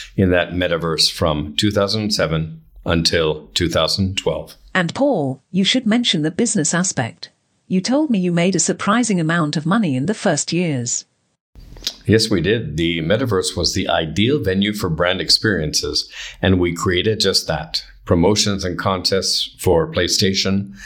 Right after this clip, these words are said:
Speaker 1: Universal Pictures, Sunny Delight, the Spanish chain of the A M C movie theaters,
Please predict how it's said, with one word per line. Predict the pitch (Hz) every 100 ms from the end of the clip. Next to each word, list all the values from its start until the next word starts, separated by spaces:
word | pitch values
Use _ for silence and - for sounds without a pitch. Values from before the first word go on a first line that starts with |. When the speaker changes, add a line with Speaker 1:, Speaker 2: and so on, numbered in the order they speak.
| - -
Speaker 1:
Universal | - 101 98 92 - -
Pictures, | 113 110 104 98 98 - - - -
Sunny | - - 104 98
Delight, | 82 85 87 90 - - - - _ - -
the | -
Spanish | - 110 101 98 -
chain | - 95 92 90
of | - 90 85 85
the | 85 85 85 85
A | 104 101
M | 92 92
C | - 98
movie | 90 92 98
theaters, | 95 104 95 98 - -